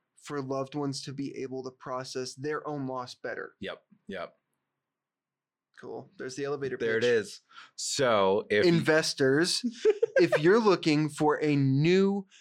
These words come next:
Speaker 1: funeral model that allows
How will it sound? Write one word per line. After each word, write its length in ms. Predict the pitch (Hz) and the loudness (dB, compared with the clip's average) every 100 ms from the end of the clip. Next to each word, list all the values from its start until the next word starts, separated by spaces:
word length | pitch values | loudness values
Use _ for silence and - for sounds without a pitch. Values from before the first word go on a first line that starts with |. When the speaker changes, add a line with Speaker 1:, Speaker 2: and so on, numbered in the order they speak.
| _ | _
Speaker 1:
funeral 1080 | - - - 151 160 165 160 160 156 156 151 _ _ - - | -12 -8 -4 0 0 2 2 2 0 -2 -8 _ _ -20 -10
model 540 | 131 131 131 127 82 - _ _ _ _ _ - | -4 -2 -2 -4 -6 -12 _ _ _ _ _ -14
that 200 | 139 147 | -8 -2
allows 720 | 139 135 139 139 143 139 | 0 2 4 4 4 2